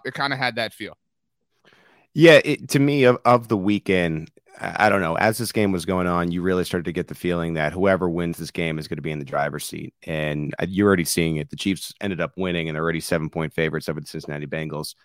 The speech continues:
Speaker 2: I tend to think it'll be closer than that, potentially. The Bengals are, are a good up-and-coming team, but I, I think that tells you what
Speaker 1: Are
Speaker 2: you
Speaker 1: they a
Speaker 2: need to
Speaker 1: good
Speaker 2: know is
Speaker 1: come-up-and-coming team?
Speaker 2: Yeah, right. They're, they're on the
Speaker 1: Mm.
Speaker 2: come-up, and, and we'll see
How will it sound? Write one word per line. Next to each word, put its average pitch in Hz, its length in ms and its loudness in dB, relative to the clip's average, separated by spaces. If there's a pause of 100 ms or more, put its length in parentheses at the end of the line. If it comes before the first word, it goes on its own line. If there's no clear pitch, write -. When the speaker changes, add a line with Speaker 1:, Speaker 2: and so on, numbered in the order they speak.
(580)
Speaker 2:
I - 80 -8
tend 101 260 -4
to 87 60 -4
think 127 260 2
it'll 135 140 6
be 123 120 2
closer 131 460 2
than 127 200 0
that, 117 280 0
potentially. 120 580 2
The 101 120 -2
Bengals 98 400 2
are, 92 180 4
are 90 160 2
a 87 80 0
good 95 220 4
up-and-coming 90 580 2
team, 98 340 0
but 82 160 0
I, 85 240 2
I 90 100 0
think 85 200 -4
that 87 180 4
tells 87 240 0
you 87 60 -4
what 82 120 -2
Speaker 1:
Are - 20 -2
Speaker 2:
you - 60 -2
Speaker 1:
they - 40 -2
a - 40 0
Speaker 2:
need - 80 -4
to - 80 -6
Speaker 1:
good 80 80 0
Speaker 2:
know 87 160 2
is - 20 2
Speaker 1:
come-up-and-coming 110 680 -4
team? - 240 -16 (580)
Speaker 2:
Yeah, 101 180 2 (140)
right. 78 240 -2 (160)
They're, 92 220 0
they're 98 180 2
on 104 160 6
the 95 60 2
Speaker 1:
Mm. 92 60 -12
Speaker 2:
come-up, 71 380 -2
and, 80 140 0
and 80 140 -4
we'll 78 100 -6
see 87 360 -2